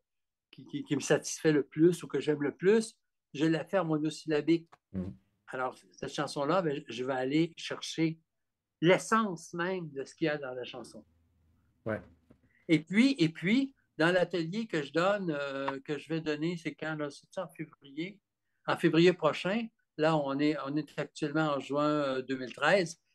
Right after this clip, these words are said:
Speaker 1: mais en février deux mille quatorze, je vais donner un atelier Retrouver l'enfant soi. On fait quatre types d'exercices. Zéro, zéro, neuf mois, neuf mois, trois ans, trois ans, six, six, douze. Et dans des, chacun des, des étapes, euh, euh,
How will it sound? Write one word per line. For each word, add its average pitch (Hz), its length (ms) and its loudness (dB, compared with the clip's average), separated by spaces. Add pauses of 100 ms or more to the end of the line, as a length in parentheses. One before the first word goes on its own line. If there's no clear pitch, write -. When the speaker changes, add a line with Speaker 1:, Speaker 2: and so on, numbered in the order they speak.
(220)
Speaker 1:
mais 151 100 2
en 147 80 2
février 160 480 -2
deux 160 140 0
mille 147 140 -4
quatorze, 202 400 -2
je 156 40 -2
vais 151 60 -4
donner 151 180 0
un 156 120 2
atelier 151 360 -4
Retrouver 156 360 0
l'enfant 143 340 0
soi. 185 360 0 (720)
On 143 120 -4
fait 175 160 2
quatre - 280 2
types 180 160 -2
d'exercices. 160 680 -2 (260)
Zéro, 160 420 4 (300)
zéro, 151 380 2
neuf 151 200 4
mois, 151 320 2
neuf 151 200 0
mois, 151 180 0
trois 139 380 -4
ans, 170 160 0
trois 139 320 -4
ans, 139 100 -8
six, 160 220 -4
six, 160 320 -4
douze. 180 420 0 (640)
Et 202 200 6 (180)
dans 151 320 2
des, 165 160 -6
chacun 185 320 -6
des, 156 340 -4
des 135 240 -10
étapes, 190 320 0 (600)
euh, 143 180 -2
euh, 131 180 -8